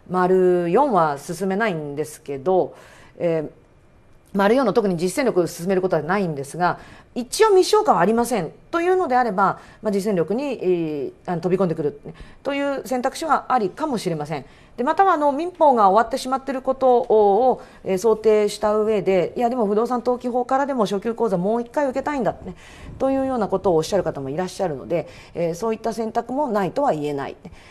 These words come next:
ただ、それぞれ、あの、担当講師等とですね、ぜひ、あの、個別相談等で、えー、今こういう状況なんだけど、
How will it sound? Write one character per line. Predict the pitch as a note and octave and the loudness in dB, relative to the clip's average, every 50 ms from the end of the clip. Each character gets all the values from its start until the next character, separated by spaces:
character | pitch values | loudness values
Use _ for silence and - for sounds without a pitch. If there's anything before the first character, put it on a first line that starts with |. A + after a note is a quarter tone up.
| - - | -16 -8
た | - E4 | -2 0
だ、 | E4+ D4 - - - - | 2 2 2 0 -6 -4
そ | - C4+ | 0 2
れ | D#4+ F4+ | 4 4
ぞ | G4 | 4
れ、 | F#4 | 4
あ | D#4 C#4+ | 4 2
の、 | B3 A3 | 0 -2
担 | - G3 G#3+ G#3 | -4 -4 -4 -2
当 | D4 D4 | -2 -2
講 | D4+ E4 E4 | -2 -4 -4
師 | - C4+ B3 A3+ | -4 -4 -6 -2
等 | - A#3+ A3 G3+ | 0 0 0 2
と | - E3 D3 | 0 -2 -4
で | C#3+ - | -4 -6
す | - | -8
ね、 | E3 E3+ - - - - - | -8 -8 -8 -10 -14 -6 -4
ぜ | G#3+ C4 | -4 -2
ひ、 | B3+ C4+ | 0 0
あ | A3 G3 | 0 2
の、 | F#3 E3+ | 2 0
個 | E3+ F3+ | 0 0
別 | D#3+ E3+ E3+ - F3+ | -2 -2 -2 -4 -2
相 | F3+ A3 A3 | 0 0 2
談 | G3 F3+ D#3+ - | 2 0 0 0
等 | - F3 E3 D3+ | 2 4 4 4
で、 | C#3+ C#3+ C3 - - - - | 2 0 -2 -4 -8 -12 -8
え | - D#3 D3+ C#3+ C#3 C3+ C3+ C3 C3 | -4 -2 0 0 0 0 0 -2 -2
ー、 | |
今 | D#3 D#3+ D3 | -4 -4 -2
こ | - D3+ | -2 -2
う | D3+ | 0
い | |
う | D3+ | 2
状 | D#3+ D#3 | 0 0
況 | C#3+ F3 E3 | 0 0 -2
な | F3 E3+ | -2 -2
ん | |
だ | D#3 C#3 | -4 -4
け | C#3 | -2
ど、 | C3 C3+ C3 | -2 -4 -4